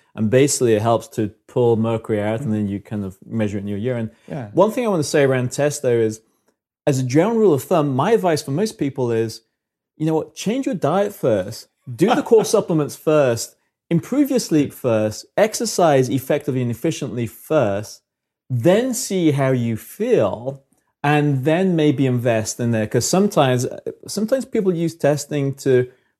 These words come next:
Speaker 1: prolong the inevitable. They're gonna have to
Speaker 2: Yeah.
Speaker 1: change the diet. So it, it's just, if, if budget is, is an issue for you,
Speaker 2: Mm-hmm.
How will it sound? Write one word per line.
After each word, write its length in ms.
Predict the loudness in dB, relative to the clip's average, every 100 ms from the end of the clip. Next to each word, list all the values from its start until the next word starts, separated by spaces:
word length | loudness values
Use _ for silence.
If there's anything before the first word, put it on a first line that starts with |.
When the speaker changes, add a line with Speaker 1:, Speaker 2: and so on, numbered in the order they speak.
| _
Speaker 1:
prolong 400 | -2 2 2 0
the 80 | 0
inevitable. 560 | 0 -2 -4 -4 -2
They're 140 | -2 -2
gonna 120 | -2
have 100 | -4
to 60 | -8
Speaker 2:
Yeah. 100 | -4
Speaker 1:
change 220 | -4 -4
the 100 | -6
diet. 380 | -4 -4 -6 -6
So 140 | 0 0
it, 480 | 0 _ -2 0 0
it's 80 | 0
just, 200 | 0 0
if, 180 | -2 2
if 240 | 0 0 0
budget 300 | 2 4 4
is, 260 | 4 2 0
is 160 | 0 2
an 60 |
issue 260 | -2 -2 -4
for 140 | -2
you, 220 | -2 0 -2
Speaker 2:
Mm-hmm. 180 | -8